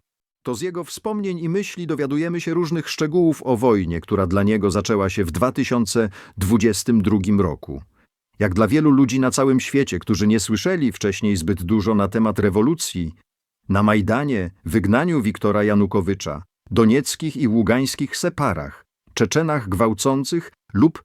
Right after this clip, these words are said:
wypruwających wnętrzności ukraińskim jeńcom wojennym po to, by za chwilę jeszcze żywym ludziom w te same jelita napchać kamieni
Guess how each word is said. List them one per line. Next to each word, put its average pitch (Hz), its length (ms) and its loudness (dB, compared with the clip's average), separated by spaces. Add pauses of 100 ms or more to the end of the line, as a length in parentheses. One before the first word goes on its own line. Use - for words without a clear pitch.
(160)
wypruwających 127 840 0
wnętrzności 107 720 -2
ukraińskim 110 720 0
jeńcom 107 420 2
wojennym 110 560 2
po 190 180 -2
to, 190 140 -2
by 135 140 -2
za 98 160 0
chwilę 123 480 -2 (360)
jeszcze 95 320 -6
żywym 101 480 0
ludziom 95 400 -4
w - 80 -14
te 92 120 -6
same 113 320 0
jelita 98 400 -2
napchać 98 400 -6
kamieni 117 560 -2